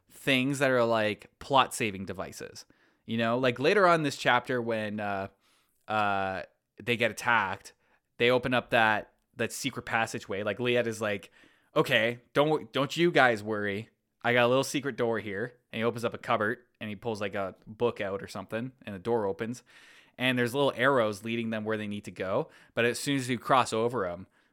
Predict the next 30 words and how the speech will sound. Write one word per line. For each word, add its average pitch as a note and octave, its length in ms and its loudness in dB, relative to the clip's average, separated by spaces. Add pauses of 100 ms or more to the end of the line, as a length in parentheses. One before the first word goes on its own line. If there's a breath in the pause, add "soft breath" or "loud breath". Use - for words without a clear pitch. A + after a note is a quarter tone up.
(120)
the - 160 -6
arrows B2+ 640 4
disappear, A#2+ 720 -6
so - 180 -8
people A#2+ 280 -8
can't A2+ 260 -6
follow A2 360 -2
the G2 220 -6
arrows F#2+ 360 -4
after F#2 360 -8
they're, F2+ 220 -12 (260)
they're G2+ 140 -6
gone. G2+ 220 -2
So A2 200 -4 (340 loud breath)
shit A3 280 4
like G#3+ 240 2
that, A#2+ 280 6
there's A#2+ 120 -2
a B2 60 0
little D3+ 440 6
bit C#3+ 180 2
of, C3 140 -2
like, A#2 280 0 (420)
these A#2 180 -2
plot-saving B2 800 2
devices G#2 480 -4
all B2 340 4
over A2 320 0
this F#2 260 -10
book. - 400 -10